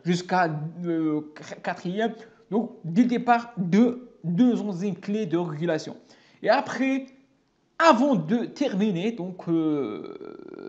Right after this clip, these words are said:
la, le khawatim, donc on peut dire, voilà, husn al khatima. Donc,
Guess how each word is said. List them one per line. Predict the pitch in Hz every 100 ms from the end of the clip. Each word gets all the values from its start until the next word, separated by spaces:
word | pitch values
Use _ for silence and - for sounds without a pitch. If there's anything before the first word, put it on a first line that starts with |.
| 58 62
la, | 67
le | 73 71 52 - - -
khawatim, | - 170 202 208 - 247 285
donc | 160 180 -
on | 170
peut | 170 156
dire, | 156 151
voilà, | 147 180 240 302 - - - -
husn | 175 180
al | -
khatima. | 170 208 262
Donc, | 233 247 254